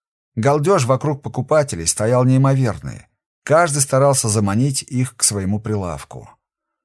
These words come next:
Иностранцы смеялись и махали руками, мол, с удовольствием, но не можем же мы скупить весь базар. Женщины снисходительно качали головами вслед не совсем прилично одетой женщине, которая хорошо говорит по-арабски.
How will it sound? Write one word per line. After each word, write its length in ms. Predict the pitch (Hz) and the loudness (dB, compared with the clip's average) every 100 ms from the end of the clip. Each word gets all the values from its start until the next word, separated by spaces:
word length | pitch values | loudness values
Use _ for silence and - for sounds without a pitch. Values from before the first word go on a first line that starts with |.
| _ _ | _ _
Иностранцы 600 | 92 104 - 151 156 143 | -4 -2 0 2 2 2
смеялись 560 | 135 117 131 156 147 - | 2 2 2 2 2 0
и 40 | |
махали 360 | 117 113 123 123 | 0 0 0 0
руками, 640 | 127 127 143 98 71 - - _ _ | -2 -2 -2 -2 -6 -12 -20 _ _
мол, 320 | 85 101 92 - | -4 -2 -2 -4
с 140 | - | -4
удовольствием, 880 | 120 110 113 180 151 - 78 65 62 _ _ _ - | -2 -2 0 0 0 -4 -8 -10 -14 _ _ _ -2
но 100 | 175 | 0
не 120 | 190 | 2
можем 340 | 185 190 165 | 2 2 2
же 140 | 135 143 | 2 2
мы 120 | 151 | 2
скупить 440 | - 120 - 120 | 0 -2 -4 -2
весь 260 | 107 127 107 | 0 0 2
базар. 580 | 120 113 127 76 - _ _ _ _ _ _ _ _ _ _ - | 0 2 0 -2 -10 _ _ _ _ _ _ _ _ _ _ -4
Женщины 520 | 101 180 175 165 156 | 0 0 0 0 0
снисходительно 720 | 147 139 139 143 165 147 135 | 2 0 0 0 -2 -2 0
качали 360 | 135 127 135 120 | 0 0 0 0
головами 580 | 117 123 123 147 98 | 2 2 2 0 0
вслед 380 | 73 - 110 98 | -4 -4 -4 -2
не 80 | 110 | 0
совсем 380 | 107 101 - 104 | 0 0 0 0
прилично 500 | 107 104 107 - 101 | -2 -2 -2 -2 -2
одетой 340 | 98 98 101 | -2 -4 -4
женщине, 640 | 101 110 82 - 67 57 - _ _ | -4 -2 -4 -6 -8 -12 -18 _ _
которая 380 | - - 131 117 | -8 -2 0 0
хорошо 400 | - 90 - 139 | -2 -4 -2 0
говорит 380 | 117 110 110 | 2 0 0
по-арабски. 760 | 110 113 107 73 - - 50 - | -2 -2 -2 -4 -6 -6 -12 -20